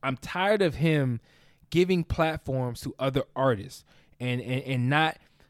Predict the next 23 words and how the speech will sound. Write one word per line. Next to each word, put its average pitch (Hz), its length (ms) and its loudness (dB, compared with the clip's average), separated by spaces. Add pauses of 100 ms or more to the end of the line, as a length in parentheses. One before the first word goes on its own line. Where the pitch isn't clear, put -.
(140)
showing 196 680 6
why 151 240 4
he, 196 340 -2 (100)
it, 180 200 -4
he 233 280 4
should 190 360 0
be 190 200 2
the 170 200 -2
premier 214 880 4
artist 175 680 6 (720)
on 139 180 4
a 139 80 0
song. 131 480 2 (580)
And 156 180 2
so 165 460 8 (180)
with 151 200 2
him 226 220 2
giving 185 300 4
a 170 60 4
feature 175 400 0
to 139 140 -2
J. 120 240 -4
Cole, 151 520 8